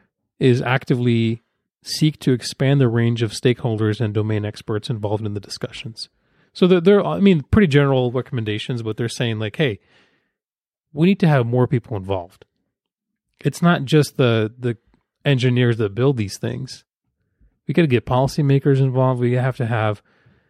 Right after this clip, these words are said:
um, you know, different people that, like, computer security people involved in this stuff too, because,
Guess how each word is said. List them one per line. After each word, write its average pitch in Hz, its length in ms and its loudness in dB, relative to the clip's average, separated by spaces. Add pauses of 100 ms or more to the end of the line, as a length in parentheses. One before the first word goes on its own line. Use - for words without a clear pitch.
(380)
um, 104 480 -4 (1400)
you 143 180 0
know, 120 320 2 (340)
different 151 420 2 (340)
people 151 320 0
that, 120 160 2
like, 117 140 -2
computer 139 440 0
security 143 540 0
people 110 300 -2
involved 110 420 0
in 104 160 -2
this 123 160 -2
stuff - 240 -6
too, 196 240 0
because, 110 480 -2